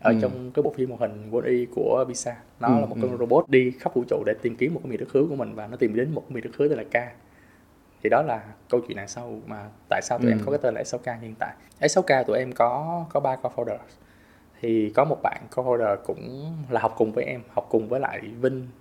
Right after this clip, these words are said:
Speaker 1: ở bên F P T luôn. Thì bạn đó là C T O.
Speaker 2: Ừ.
Speaker 1: Là một người rất là nắm rõ, rất là nắm vững về công nghệ cũng như là sản phẩm. Và một người em phải công nhận là bạn rất là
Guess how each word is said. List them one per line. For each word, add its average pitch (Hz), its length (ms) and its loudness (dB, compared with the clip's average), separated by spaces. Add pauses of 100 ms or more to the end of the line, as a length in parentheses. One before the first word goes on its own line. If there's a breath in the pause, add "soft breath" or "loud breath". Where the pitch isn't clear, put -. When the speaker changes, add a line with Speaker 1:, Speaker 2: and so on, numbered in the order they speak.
(180)
Speaker 1:
ở 131 540 -4
bên 123 120 -6
F 131 60 -8
P - 140 -6
T 131 160 0
luôn. 127 220 2
Thì - 60 -4
bạn - 160 -6
đó 120 100 -2
là 139 100 -8
C 117 200 0
T 120 80 2
O. 117 140 4 (440 loud breath)
Speaker 2:
Ừ. 127 80 2 (300)
Speaker 1:
Là 113 120 -2
một 101 160 -10
người 107 140 -8
rất 143 120 -2
là 117 80 -6
nắm 113 200 -6
rõ, - 320 0
rất 180 140 0
là 110 280 -2
nắm 139 220 -6
vững 143 280 -2
về 110 180 0
công 127 220 -10
nghệ - 200 -6 (300)
cũng 123 180 -8
như 127 160 -2
là 110 440 -4
sản - 200 -12
phẩm. 117 260 -8 (140)
Và 110 220 -2 (840 soft breath)
một - 180 2
người 110 300 2 (420)
em 123 160 0
phải 120 240 -2
công 135 160 2
nhận 113 220 -8
là 107 240 -2 (440)
bạn 104 240 0
rất 156 200 2
là 104 380 2